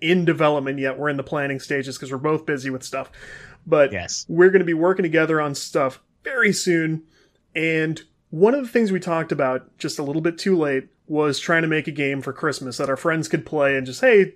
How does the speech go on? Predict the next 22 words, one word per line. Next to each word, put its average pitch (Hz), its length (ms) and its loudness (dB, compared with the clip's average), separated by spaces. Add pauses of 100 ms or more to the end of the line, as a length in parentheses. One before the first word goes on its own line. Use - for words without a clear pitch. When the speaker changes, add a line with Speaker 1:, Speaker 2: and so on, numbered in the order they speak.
Speaker 1:
Merry 165 260 4
Christmas 156 380 -2
from 143 200 -6
us. 131 220 -2
Here's 139 220 -2
a, 131 240 -4
a 127 100 -4
dumb 135 280 -4
game 127 240 -6
to 120 60 -12
play." 123 240 -10 (680)
Speaker 2:
Yeah. 117 280 4 (600)
Speaker 1:
We 196 140 2
should 240 160 4
have 208 80 2
started 185 340 6
at, 147 80 -2
like, 139 160 2
Halloween, 139 540 -2
and 123 80 -6
instead 156 300 2
we 143 220 0